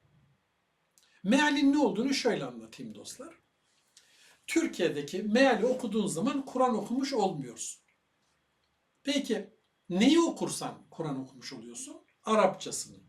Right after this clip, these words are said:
Arapçayı okursan Kur'an okumuş oluyorsun. Mesela Rahman ve Rahim olan Allah'ın adıyla.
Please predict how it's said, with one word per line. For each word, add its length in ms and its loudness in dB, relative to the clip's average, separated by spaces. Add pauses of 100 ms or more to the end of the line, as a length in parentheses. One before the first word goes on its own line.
(580)
Arapçayı 580 2
okursan 520 -8
Kur'an 320 0
okumuş 360 -14
oluyorsun. 480 -20 (1700)
Mesela 600 2 (380)
Rahman 480 6
ve 120 4
Rahim 340 4
olan 220 -2
Allah'ın 460 0
adıyla. 500 -8